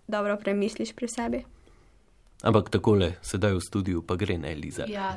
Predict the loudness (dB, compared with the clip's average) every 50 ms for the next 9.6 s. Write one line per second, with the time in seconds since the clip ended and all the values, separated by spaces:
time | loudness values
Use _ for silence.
0 | -10 -10 -10 -10 -8 -10 -10 -10 -10 -10 -6 -6 -4 -4 -4 -4 -6 -6 -8 -6
1 | -4 -4 -4 -4 -4 -2 -2 -2 -2 -4 -8 -12 -12 -8 0 4 6 6 6 4
2 | 2 -2 -2 -4 -2 0 -2 0 2 2 4 6 6 6 6 2 -2 -2 0 0
3 | 0 0 -2 -4 -4 -4 -6 -6 -6 -6 -6 -6 -8 -8 -8 -10 -12 -18 -20 -20
4 | -12 -10 -8 -8 -8 -6 -6 -6 -6 -6 -8 -8 -6 -4 -2 -2 -2 -2 -4 -4
5 | -6 -8 -8 -6 -6 -6 -6 -8 -8 -10 -12 -10 -8 -10 -10 -10 -10 -10 -10 -10
6 | -10 -8 -4 -4 -4 -4 -4 -8 -10 -10 -10 -12 -10 -8 -6 -6 -6 -8 2 6
7 | 8 8 8 8 8 8 6 6 6 4 6 6 6 6 4 2 0 0 2 0
8 | 0 0 0 0 0 0 -2 -4 -4 -4 -4 -2 0 -2 -2 2 2 2 4 4
9 | 2 2 2 0 0 0 -2 -2 -2 0 0 0